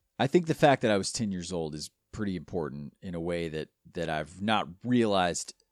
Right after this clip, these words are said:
until I really reflected on this, which is part of the reason why I'm doing the show. I was ten years old,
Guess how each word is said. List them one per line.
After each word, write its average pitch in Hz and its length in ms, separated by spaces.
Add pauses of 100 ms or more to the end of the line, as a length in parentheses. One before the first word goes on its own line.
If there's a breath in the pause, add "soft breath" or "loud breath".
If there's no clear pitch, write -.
(180)
until 101 360
I 92 60
really 95 260
reflected 90 580
on 80 180
this, 71 320
which 82 180
is - 300
part 78 200
of 71 60
the 78 100
reason 80 260
why 71 300 (680)
I'm 80 140
doing 73 240
the 67 80
show. 85 500 (1500)
I 117 140
was 117 460
ten 165 220
years 196 200
old, 165 440